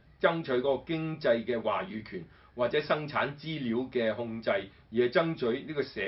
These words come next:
會嘅權啊，即係包括意識形態上嘅權啦，包括文化上嘅權啦，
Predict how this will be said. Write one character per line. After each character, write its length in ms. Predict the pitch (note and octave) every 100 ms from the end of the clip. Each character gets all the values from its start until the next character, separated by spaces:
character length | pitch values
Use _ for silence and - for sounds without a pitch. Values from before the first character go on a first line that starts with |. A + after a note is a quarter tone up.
| A#2+
會 160 | A#2+ C3
嘅 60 | G#2+
權 200 | F#2+ E2
啊， 60 | F2 - - - - -
即 80 | G3
係 180 | D3 - -
包 220 | D#3 D#3
括 200 | C3 B2+
意 160 | A#2 A#2
識 160 | D3
形 160 | G2+ F2
態 300 | G#2 G#2 G2
上 240 | - G2
嘅 100 | G#2+ A2
權 180 | F#2
啦， 180 | F2+ B2 - - -
包 140 | D3+
括 140 | C#3+
文 280 | - - F2
化 280 | F#2+ G#2+ G2
上 240 | G2 G#2 G2
嘅 160 | G2+
權 200 | - F2
啦， 120 | G2